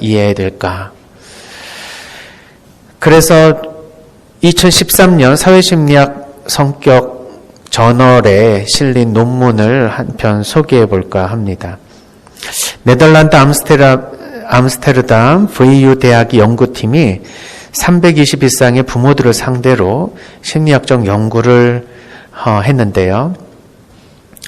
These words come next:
이 부모님들이 자기 자녀들에게 온 정성을 다하고 자기의 삶의 중심을 자녀들에게 두며 자녀들의 양육에 최선을 다해서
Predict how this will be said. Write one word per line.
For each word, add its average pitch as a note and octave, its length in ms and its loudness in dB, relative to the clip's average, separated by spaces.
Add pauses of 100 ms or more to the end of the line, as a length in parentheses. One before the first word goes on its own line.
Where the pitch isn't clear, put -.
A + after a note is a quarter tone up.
(2500)
이 D#3+ 120 2
부모님들이 E3 800 2
자기 - 340 -2
자녀들에게 C#3+ 800 2 (160)
온 C#3+ 680 4 (760)
정성을 C#3+ 540 0
다하고 B2+ 440 0
자기의 D#3 400 0
삶의 D3+ 420 0
중심을 D3+ 440 -2
자녀들에게 C3+ 640 2
두며 B2 520 0 (140)
자녀들의 A#2+ 520 2
양육에 A#2 400 0
최선을 G3 460 -2
다해서 D3 600 0